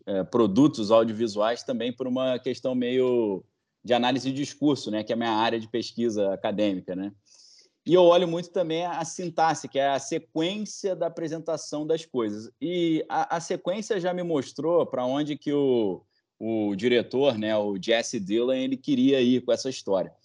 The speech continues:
Porque ele começa botando críticas. "Ah, não, o George Soros é, é muito ruim, o George Soros é horroroso, não sei o quê." Aí você fala, "Pô, onde que esse cara tá querendo ir? Será que ele vai criticar o Soros?"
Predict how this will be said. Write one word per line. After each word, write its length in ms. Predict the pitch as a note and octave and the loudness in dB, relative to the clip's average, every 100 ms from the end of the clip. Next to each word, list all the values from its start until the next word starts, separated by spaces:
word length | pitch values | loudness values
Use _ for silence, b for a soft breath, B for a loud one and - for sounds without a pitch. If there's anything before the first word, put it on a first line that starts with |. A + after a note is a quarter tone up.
| _ _ _ - | _ _ _ -10
Porque 200 | D#3+ G3 | 2 4
ele 120 | F#3+ | 4
começa 440 | G3 E3+ F3+ F#3 | 4 6 4 2
botando 840 | F3 F3+ F3 F3+ E3+ D#3 C#3+ A#2 G#2+ | 2 2 2 0 2 2 2 0 0
críticas. 600 | F3 F3+ - - - - - | -2 -2 -4 -16 -20 -18 -2
"Ah, 180 | G#3+ G#3 | 2 2
não, 320 | G#3 E3 - | 4 2 2
o 120 | D#3 | -4
George 260 | D3+ F#3+ F#3 | -2 -2 -4
Soros 340 | - G3+ G3+ | -4 -2 0
é, 160 | F3 D3 | 0 2
é 240 | D3+ D3 | 2 2
muito 240 | C3+ D3+ G#2+ | 2 -2 -4
ruim, 420 | A2+ E3 D3+ A2 | -2 0 0 -2
o 40 | |
George 180 | G2 C3 | -6 -6
Soros 200 | - G3 | -4 -2
é 40 | |
horroroso, 540 | E3 A#2+ A#2 C#3+ B2 F#2+ | -2 -2 2 4 2 0
não 80 | G#2+ | -8
sei 140 | A#2 | -10
o 40 | |
quê." 300 | G2+ C3 C3+ - _ _ _ | -4 -2 -2 -4 _ _ _
Aí 80 | C#4 | 0
você 240 | C4 A3+ | 2 2
fala, 220 | - F#3 | 4 4
"Pô, 120 | F3+ A#3+ | 4 -2
onde 120 | - | -6
que 80 | F4+ | -10
esse 120 | - | -6
cara 180 | C4+ - | -8 -6
tá 100 | G#3 | -8
querendo 360 | G#3 G3 F3+ | -6 -4 -2
ir? 100 | C#3 | -2
Será 220 | - B2 | -2 -6
que 80 | B2 | -4
ele 100 | B2+ | -6
vai 220 | A#2 B2 | -2 -4
criticar 500 | A#2 A#2 G2 - D#3+ | -4 -10 -12 -8 -6
o 60 | E3+ | -4
Soros?" 420 | - - C4+ - | -6 -10 -10 -14